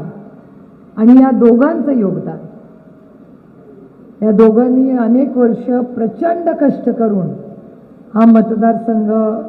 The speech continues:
बांधला, प्रचंड विकास इथे झाला. गाव, वाडी, वस्तीपर्यंत जाऊन प्रत्येकाच्या सुखदुःखात वैशालीताई आणि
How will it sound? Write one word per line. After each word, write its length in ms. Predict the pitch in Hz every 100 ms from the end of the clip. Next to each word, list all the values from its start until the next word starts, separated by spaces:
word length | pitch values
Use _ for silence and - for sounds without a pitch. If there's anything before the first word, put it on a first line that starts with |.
| - - - - - 190
बांधला, 520 | 196 196 202 208 208 240 - - - - - - - - -
प्रचंड 500 | 226 240 - 285 277
विकास 440 | 254 226 196 208 208 - - - - -
इथे 260 | 220 196 190
झाला. 380 | 180 190 196 196 - - - - - - - - - - - - - - - 190
गाव, 300 | 214 254 254
वाडी, 340 | 226 214 233
वस्तीपर्यंत 840 | 226 220 190 240 233 226 220 226 214
जाऊन 360 | 208 214 180 139 - - - - - - - - -
प्रत्येकाच्या 800 | 190 220 - 285 277 247 - 247
सुखदुःखात 760 | 240 240 208 233 220 - 214 190 - - - - - - - - - - - -
वैशालीताई 800 | 196 202 - 226 240 226 214 208
आणि 380 | 208 202 208 202